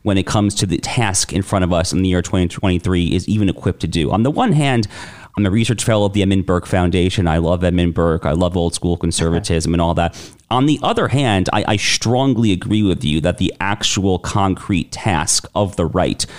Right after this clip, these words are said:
in the year twenty twenty-three is something much more closely approximating counter-revolution. And I'm, I'm not sure how to, I, I'm really not sure how, if at all, to synthesize those two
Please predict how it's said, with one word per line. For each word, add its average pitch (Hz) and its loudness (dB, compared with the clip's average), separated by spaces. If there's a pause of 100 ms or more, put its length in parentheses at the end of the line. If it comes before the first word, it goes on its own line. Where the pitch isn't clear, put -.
(320)
in 107 2
the 104 4
year 107 2
twenty 101 0
twenty-three 92 0
is - 0
something 101 0
much 131 0
more 113 2
closely 107 0
approximating 90 0
counter-revolution. 78 -2
And 85 0
I'm, 139 0
I'm - -2
not 277 2
sure 156 0
how 123 0
to, 104 0 (540)
I, 123 2
I'm 117 2
really 196 2
not 120 2
sure 104 2
how, 104 2
if 101 0
at 98 0
all, 92 0 (300)
to 120 2
synthesize 117 0
those 95 0
two 98 2